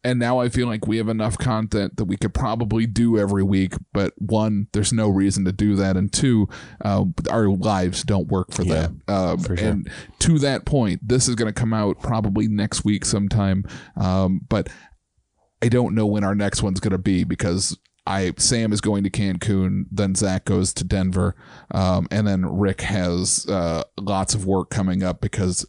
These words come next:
Speaker 1: his season is getting dead into the center of what he does <laughs> on,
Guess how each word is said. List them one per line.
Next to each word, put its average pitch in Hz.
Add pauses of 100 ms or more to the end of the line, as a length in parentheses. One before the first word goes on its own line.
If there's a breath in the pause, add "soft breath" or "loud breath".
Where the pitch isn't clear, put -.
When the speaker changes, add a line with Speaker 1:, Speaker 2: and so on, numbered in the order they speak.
Speaker 1:
his 98
season 95
is 90
getting 92 (260)
dead 90
into 92
the 98
center 90
of 92 (380 loud breath)
what 98
he 95
does 90
<laughs> -
on, 107